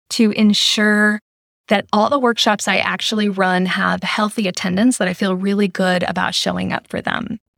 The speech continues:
that I'm getting compensated in a way that's sustainable.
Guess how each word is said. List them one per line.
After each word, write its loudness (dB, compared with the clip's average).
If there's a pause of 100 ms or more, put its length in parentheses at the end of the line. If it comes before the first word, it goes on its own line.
(160)
that -6
I'm -2
getting 0
compensated -2
in 0
a 0
way 0
that's -2
sustainable. -4